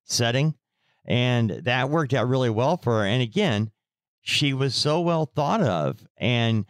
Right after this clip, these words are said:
so consistent in her performance, Joe, that when she didn't log in for her day, it wasn't something they just blew off at work.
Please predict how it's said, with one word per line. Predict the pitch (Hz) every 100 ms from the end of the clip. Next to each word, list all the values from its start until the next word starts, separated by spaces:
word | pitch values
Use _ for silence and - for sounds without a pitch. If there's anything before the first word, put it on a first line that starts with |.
| _
so | - - 151
consistent | 165 151 131 139 151 - 123
in | 120
her | 120
performance, | 113 104 139 160 165
Joe, | - 180 190 - _ _ _ _ -
that | 139 110 78
when | 147 139 131 123
she | - 190
didn't | 170 120
log | 127 151 127
in | 143 180 175 - - _ -
for | 127
her | 113
day, | 98 87 73 85 _ _ _ -
it | 170 113
wasn't | 104 160 247 - 117 113
something | 151 135 143 127
they | 123
just | 127 107
blew | 127 117
off | 139 156
at | 82
work. | 107 165 -